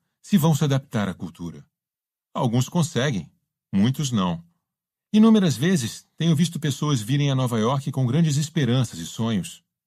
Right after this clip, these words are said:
mas ou não encontram o trabalho que queriam, ou o encontram, mas não aguentam a pressão. Não são tolos, fracos ou ruins.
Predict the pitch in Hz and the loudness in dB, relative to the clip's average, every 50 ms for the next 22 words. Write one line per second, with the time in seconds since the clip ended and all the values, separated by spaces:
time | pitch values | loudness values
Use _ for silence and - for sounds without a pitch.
0 | _ _ _ _ _ _ _ - 127 131 151 170 180 175 135 151 180 190 196 190 | _ _ _ _ _ _ _ -4 -2 0 2 2 2 2 2 0 0 0 0 0
1 | 190 185 185 165 135 - 151 156 143 - 147 143 135 - - 135 113 120 123 123 | 2 2 2 2 2 2 0 -2 -2 -2 -2 -2 -2 -2 -2 -2 -2 -2 -2 -2
2 | 110 - - - - 101 85 117 143 160 135 101 82 - - _ _ _ - - | -4 -6 -8 -4 -2 -2 0 0 0 0 0 0 -2 -4 -10 _ _ _ -10 -6
3 | 156 156 170 180 180 180 151 - - 120 131 156 170 165 165 185 170 147 - _ | -4 -2 0 2 4 4 2 2 0 0 0 0 0 0 0 -2 -4 -4 -8 _
4 | - 175 175 156 151 185 175 170 139 139 160 156 165 160 151 151 151 135 - - | -6 -4 -4 0 0 2 2 2 2 2 0 0 -2 -2 -2 -2 -2 -4 -4 -4
5 | 95 82 76 - _ _ _ _ _ _ _ _ _ _ _ _ _ _ _ _ | -8 -8 -8 -10 _ _ _ _ _ _ _ _ _ _ _ _ _ _ _ _
6 | _ _ _ - 233 247 226 - 254 226 170 - - 143 156 175 170 131 92 82 | _ _ _ -6 -2 -2 -2 0 2 0 0 0 0 -2 0 0 0 0 0 -2
7 | - - - - - 113 113 123 135 135 131 - - 80 73 98 107 107 95 95 | -4 -8 -12 -8 -4 -4 -2 0 0 -2 -2 -4 -10 -14 -6 -4 -4 -2 -2 -2
8 | 92 90 107 127 120 95 - - - | -2 0 0 0 -2 -4 -6 -10 -20